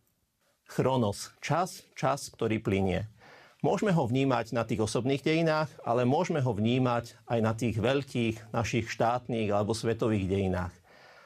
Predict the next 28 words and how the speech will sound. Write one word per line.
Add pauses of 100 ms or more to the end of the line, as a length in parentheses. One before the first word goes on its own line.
(200)
Dovolím
si
možno
takú
trošku
ukážku,
aby
sme
si
to (320)
vedeli
aj
predstaviť. (1040)
Táto
udalosť
nám
pripomína (320)
Černovu, (280)
černovskú
tragédiu. (720)
Ak
dnes
si
pozriete,
eh, (600)
čo
sa
odohralo